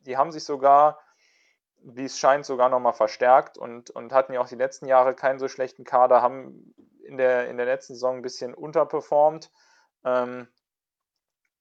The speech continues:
aber sich ja immerhin trotzdem, äh, letzten Endes gegen die Oilers durchgesetzt in der ersten Runde. Ähm, also da kann ich mir gut vorstellen, dass die dann, äh, den, den zweiten Spot einnehmen.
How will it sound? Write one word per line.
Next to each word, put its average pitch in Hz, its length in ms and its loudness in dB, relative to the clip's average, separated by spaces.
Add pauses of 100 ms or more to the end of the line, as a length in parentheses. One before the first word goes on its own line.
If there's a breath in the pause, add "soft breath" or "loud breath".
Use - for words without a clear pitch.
aber 117 460 6
sich 113 160 -16
ja 120 120 0
immerhin 117 360 -6
trotzdem, 127 640 -6
äh, 120 420 -6 (400)
letzten 123 280 -10
Endes 123 240 -8
gegen 120 160 -8
die 117 100 -8
Oilers 131 340 4
durchgesetzt 127 640 -4
in 127 100 -12
der 123 80 -6
ersten 131 260 -8
Runde. 127 420 -4 (840)
Ähm, 120 360 -4 (800)
also 135 240 2
da 143 120 6
kann 156 160 0
ich 151 60 -6
mir 147 120 -8
gut 135 180 -10
vorstellen, 135 360 2
dass 123 160 -4
die 123 100 -18
dann, 123 260 -2
äh, 120 280 -6
den, 113 380 -12
den 113 160 -10
zweiten 131 340 0
Spot 135 340 4
einnehmen. 135 600 -6